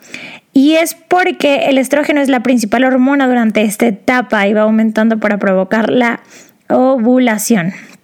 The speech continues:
¿Ok? Este, las semillas de calabaza tienen zinc, te ayudan a elevar la testosterona, tienen exo-, antioxidantes para los ovarios y todo el sistema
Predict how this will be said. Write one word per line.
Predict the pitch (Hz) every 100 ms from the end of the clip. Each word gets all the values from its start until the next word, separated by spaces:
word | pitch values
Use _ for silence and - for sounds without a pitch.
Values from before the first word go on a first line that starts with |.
| _ _ _ - -
¿Ok? | 226 254 285 392 - - - - - - 262
Este, | 254 226 - 226
las | 214
semillas | 214 214 214
de | 220
calabaza | 214 196 202 214 226
tienen | 233 196 190
zinc, | 202 - 330 359 415 - -
te | 240
ayudan | 254 240
a | 226
elevar | 220 220 220 220
la | 240 214 214
testosterona, | 233 - 226 233 208 262 277 359 - - - - -
tienen | - 226 226
exo-, | 220 - - -
antioxidantes | 254 240 220 202 - 226 233 247 285
para | - 247 226
los | 220 233
ovarios | 226 226 269 302 403 - - _ _
y | 254
todo | 202 247
el |
sistema | 233 233 233 226 226 -